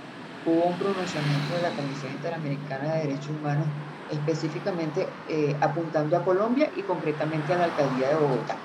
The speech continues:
¿no? Que fue a raíz de las declaraciones de la,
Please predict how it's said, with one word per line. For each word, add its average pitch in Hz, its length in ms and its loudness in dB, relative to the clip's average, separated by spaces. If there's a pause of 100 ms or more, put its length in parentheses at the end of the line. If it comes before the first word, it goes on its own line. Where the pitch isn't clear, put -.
(220)
¿no? 127 80 -4 (500)
Que 156 100 2 (100)
fue 139 400 2
a 151 120 4
raíz 135 340 4
de 143 100 0
las 151 160 4
declaraciones 127 880 0
de 143 160 2
la, 120 320 2